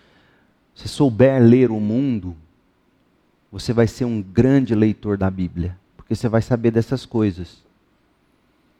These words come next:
Então, uma coisa é você ler esse texto não sabendo a diferença entre joio e trigo.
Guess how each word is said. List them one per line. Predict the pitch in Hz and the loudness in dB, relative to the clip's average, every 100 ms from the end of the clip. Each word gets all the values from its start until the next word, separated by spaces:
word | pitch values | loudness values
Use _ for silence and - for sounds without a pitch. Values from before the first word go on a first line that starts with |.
| _ _ - | _ _ -4
Então, | 135 | -2
uma | 147 147 | 0 0
coisa | 156 180 180 | 2 4 4
é | 143 | 2
você | 139 - 156 | -2 -2 2
ler | 139 120 | 4 4
esse | 117 120 | 2 -6
texto | - 156 165 - | 2 2 2 -2
não | 131 147 | -2 -2
sabendo | - 170 135 143 147 | 0 -2 0 0 0
a | |
diferença | 143 127 165 143 151 160 156 | -2 0 2 2 2 -2 -4
entre | 139 123 | 0 -2
joio | 104 113 107 | 2 2 2
e | |
trigo. | 98 - 101 85 85 | 0 0 0 -2 -8